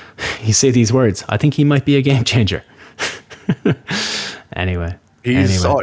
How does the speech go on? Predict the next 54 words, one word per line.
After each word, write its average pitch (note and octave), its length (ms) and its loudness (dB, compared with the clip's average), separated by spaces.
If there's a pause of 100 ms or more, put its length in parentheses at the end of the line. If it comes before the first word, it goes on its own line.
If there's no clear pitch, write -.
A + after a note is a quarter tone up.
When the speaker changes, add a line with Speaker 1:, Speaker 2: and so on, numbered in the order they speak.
Speaker 2:
he's C#3 100 0
already D3 260 2
gotten C#3 220 0
two B2+ 440 0
of A2 260 0
the A2+ 300 0
Untitled G#2 460 -4
Sports G#2 300 -4
Game F2 220 -6
streamers E2+ 480 -6
that E2 200 -2 (100)
I D#2 120 -2
know, D#2 460 -4 (580)
and F2 220 -2
I, F#2 40 2 (120)
I - 60 -2
don't F#2+ 380 -2 (100)
watch F#2 320 -2
many, E2 360 -6 (320)
but E2+ 220 -6 (640)
out E2 140 -2
of D#2 40 -4
the, E2+ 80 0
like, E2+ 120 -2
four F#2 220 0
or F2+ 60 -2
five F2+ 260 0
I F2 60 0
watch, F2 260 -2
two F#2 200 -2
of F2 60 -2
them F2 120 -4
have D#2 480 -4
asked D#2+ 280 -4
me D#2+ 180 -6
where D#2 240 -2
they D#2 100 -4
can E2 140 -12
watch D2+ 200 -6
A - 80 -6
E D#2 80 -6
W C#2+ 260 -8
in - 80 -14
the - 60 -12
last G1+ 200 -6
couple - 200 -8
of C#2+ 60 -6
weeks C2 180 -8
because - 300 -10
they C2+ 100 -6
knew C2 140 -6
he E2 120 -6
was - 160 -8
there. - 220 -10